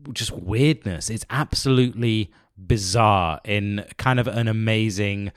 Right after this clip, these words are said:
super unique sort of way. Like, it, it's a game of a shitpost, basically. Yeah, that's what it <laughs> is. Um, and yeah, and it's just a lot of fun kind of watching him, uh, watching him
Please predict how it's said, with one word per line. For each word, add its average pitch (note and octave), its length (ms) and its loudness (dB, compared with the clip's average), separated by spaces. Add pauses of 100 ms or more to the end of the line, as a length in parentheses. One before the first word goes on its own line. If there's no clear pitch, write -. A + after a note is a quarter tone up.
(180)
super D3+ 640 6
unique A2+ 840 0 (220)
sort A#2 260 2
of G2 100 0
way. E2+ 300 -2
Like, F2+ 300 -10
it, A#2+ 400 -4
it's B2+ 200 0
a C#3+ 120 4 (640)
game E3+ 460 4 (140)
of C3 200 2
a C3 40 8
shitpost, - 800 -4
basically. F2 720 -8
Yeah, F#2+ 260 -10
that's A#2 300 2
what A#2 160 0
it A2+ 180 0 (260)
<laughs> - 240 -20
is. E2 440 -8 (440)
Um, A2 640 2 (200)
and A#2+ 240 2
yeah, B2+ 180 6
and A2 80 2
it's A2+ 160 2
just - 300 4
a B2 80 2
lot B2+ 200 6
of B2 60 0
fun A#2 320 0
kind G#2+ 260 0
of F#2+ 200 0
watching G2+ 480 -2
him, F#2+ 360 -4
uh, F2 440 -4
watching F#2+ 440 -6
him F2 400 -8